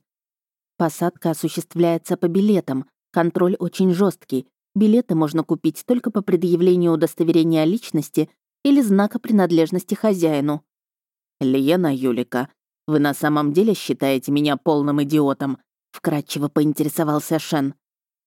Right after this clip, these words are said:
"Вы семь раз пытались бежать. Без денег и документов. У меня на глазах собирались замёрзнуть заживо. По-вашему, это поведение разумного человека?" "И как же ведут себя разумные люди?"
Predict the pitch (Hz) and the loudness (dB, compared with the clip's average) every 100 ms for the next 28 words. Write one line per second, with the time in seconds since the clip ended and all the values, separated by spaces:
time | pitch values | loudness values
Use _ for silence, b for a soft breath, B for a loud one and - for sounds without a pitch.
0 | _ _ _ 160 160 165 - 170 165 170 | _ _ _ -4 -2 -2 0 2 2 2
1 | 185 - - - 165 170 165 190 220 202 | -2 -4 -4 0 0 0 2 0 2 0
2 | 156 - _ _ _ - 185 170 151 170 | -2 -10 _ _ _ 0 2 2 2 2
3 | 208 196 165 156 - 151 160 196 196 - | 4 2 0 0 0 2 2 0 -2 -6
4 | _ _ _ 247 226 214 208 190 185 180 | _ _ _ 4 6 6 4 4 2 2
5 | 202 - - 165 175 180 175 170 165 180 | 0 -2 -2 2 2 2 2 2 2 2
6 | 208 202 208 226 240 156 139 143 _ _ | 0 -2 0 2 2 0 -4 -8 _ _
7 | _ _ - 160 156 - 165 165 165 160 | _ _ -2 0 0 0 2 2 0 0
8 | 170 165 160 170 175 170 170 165 269 302 | 0 2 4 4 4 2 2 2 2 2
9 | 180 - 156 160 147 139 147 151 _ _ | 0 0 0 2 0 -2 -6 -8 _ _
10 | _ _ _ _ _ _ 127 123 - 139 | _ _ _ _ _ _ 0 0 0 -2
11 | 135 139 160 180 185 156 - 139 135 139 | -2 -2 2 2 2 -2 -2 -4 -2 -2
12 | 139 143 135 143 147 151 131 120 | -2 0 0 2 2 2 0 -4